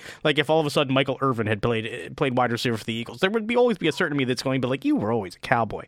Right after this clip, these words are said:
Um, but I, I get it. I, I, I, this is a guy that won an M V P of the National League before he was twenty-five. So, I mean, obviously there's, there's a lot going on that, uh, he's gonna bring a lot to the team. I,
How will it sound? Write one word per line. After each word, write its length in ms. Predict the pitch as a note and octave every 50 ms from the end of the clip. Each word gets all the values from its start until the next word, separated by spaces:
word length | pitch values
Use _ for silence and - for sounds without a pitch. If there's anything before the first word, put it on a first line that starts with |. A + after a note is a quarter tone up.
| - - - - - - - -
Um, 240 | - F3+ F3 E3 E3 - - - - - - _ _ _
but 300 | - C#3+ A3 G#3 F#3 - _ _ _ -
I, 120 | G#3+ G#3+ -
I 100 | - A3+
get 280 | F#3+ - D3+ C#3+ D#3+ G#3
it. 140 | B3+ B2 B2
I, 160 | C#3 D3+ D3+
I, 180 | C3+ C#3+ C#3+ C3 C#3+
I, 160 | - D#3 D3+ D3
this 220 | D3+ D#3+ D#3+ D3+
is 60 | D3
a 60 | D3 C#3+
guy 180 | C#3+ C3+ D3+
that 160 | D#3+ C3+ A#2+ C3
won 160 | C3+ C#3+ C#3+
an 80 | C3+
M 140 | C3+ C#3+ D3
V 100 | C3 C3
P 220 | B2+ - - C#3 D3
of 80 | B2+
the 40 | B2+
National 380 | A#2+ A#2+ A#2+ A#2 - - A#2 G#2
League 260 | G#2 A2 A#2+ C#3 C#3
before 320 | B2+ A#2+ - B2 A2+ A#2+
he 60 | B2
was 140 | A#2 G#2+ A2
twenty-five. 640 | - - A2+ G2 G2 F#2 - G#2+ G#2 B2+ F#3 G3+ F#3
So, 200 | - E3 D3 D3+
I 80 | D3 D3+
mean, 120 | D3+ D3
obviously 420 | C3 A#2 B2 C#3+ D3 C3+ - C3+ B2
there's, 300 | A2+ A2+ A2 G#2+ - - - - - -
there's 120 | - B2+ A#2+
a 60 | A#2+
lot 300 | A#2+ B2 B2 B2 - B2+
going 240 | C3 A#2+ A2 G#2+ A2
on 380 | A#2 B2 C#3 C#3+ C3+ C3+ C3+ - - - _ _ _ -
that, 300 | B2 A2+ A2 A2 - -
uh, 340 | A#2+ A2 G#2+ G#2+ G#2+ G2+ - - _ _
he's 260 | - A#2+ - D#3 B2+
gonna 140 | - D3 C3
bring 180 | A2 B2 B2 A#2+
a 60 | G#2+
lot 240 | A2 A2 A2+ - -
to 80 | B2
the 80 | A#2 G#2+
team. 320 | - - B2+ C#3 D3+ D#3+
I, 100 | - C3